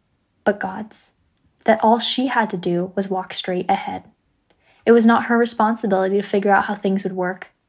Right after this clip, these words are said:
It was God's territory to take care of the details. And though the S S men ran their hands over every prisoner at two different checkpoints,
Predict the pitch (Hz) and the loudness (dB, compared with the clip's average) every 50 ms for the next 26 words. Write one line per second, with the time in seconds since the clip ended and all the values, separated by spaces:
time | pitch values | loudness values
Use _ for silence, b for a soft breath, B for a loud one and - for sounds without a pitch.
0 | _ - 208 208 196 - - 214 196 190 196 202 202 - - - - 180 180 - | _ -4 -4 -4 -4 -2 2 4 4 4 4 2 0 -2 -6 -4 -4 -4 -6 -6
1 | - - 208 190 196 202 - - - 220 - - - - 190 185 185 190 175 190 | -8 -8 -6 -6 -6 -6 -6 -6 -6 -6 -6 -6 -4 -2 -2 -2 -2 -2 -2 -2
2 | 180 180 - 185 180 180 190 - - - - b b b b b b b b b | -4 -4 -4 -6 -6 -6 -8 -10 -12 -16 -18 b b b b b b b b b
3 | b b b b 220 214 208 208 208 202 220 - - 214 233 226 - - 214 220 | b b b b 0 2 4 2 2 2 0 2 2 0 0 0 -4 -2 -2 -2
4 | 220 - - 202 190 180 180 185 190 196 b b b b b b b 202 208 208 | -2 -2 -4 -4 -4 -2 -4 -4 -6 -8 b b b b b b b 0 2 2
5 | 214 226 233 240 247 247 233 226 226 196 190 185 190 190 196 180 190 - - - | 4 2 2 2 0 0 -2 -2 -2 -2 0 -2 -2 -2 -2 0 -2 -2 0 0
6 | - 202 208 226 247 254 247 - - 220 220 - 185 185 185 - - - - - | 0 0 2 0 -2 -2 -4 -2 -2 0 0 0 -4 -4 -4 -2 -4 -4 -4 -6
7 | - - - - 247 277 269 226 196 190 - 196 190 196 - 196 202 - - - | -12 -8 -2 2 2 4 4 2 0 -2 -2 -2 -4 -2 -4 -4 -4 -6 -6 -6
8 | 185 185 185 190 - - - | -4 -4 -4 -8 -8 -10 -10